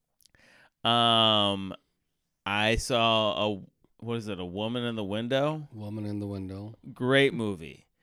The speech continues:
Speaker 1: Love it. You know, I know it was a knockoff of Hitchcock and stuff, and,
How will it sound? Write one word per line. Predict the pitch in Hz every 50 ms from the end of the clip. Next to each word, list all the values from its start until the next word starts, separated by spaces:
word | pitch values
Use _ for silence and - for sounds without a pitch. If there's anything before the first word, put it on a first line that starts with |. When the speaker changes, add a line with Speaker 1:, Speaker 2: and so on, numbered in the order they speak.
| _ _ _ _ _
Speaker 1:
Love | - - 107 117 131 135 131 131 110 95
it. | 82 60 - - _ _ _ _ _ _ _ _ _ _ _ _ _ _ _ _ _ _ _ _ _ _ _ _ - - - _ _ _ - _
You | 123 120 113
know, | 107
I | 104 104 110
know | 117 117 120 123
it |
was | 120 110
a | 117 110
knockoff | 113 113 113 117 117 - 123 113 113 113 113 -
of | 117 107 95 90
Hitchcock | 101 120 110 104 - - 131 127 127 135 139 - - -
and | 135 123 131 -
stuff, | - - 151 147 151 151 147 147 -
and, | 131 113 107 107 107 95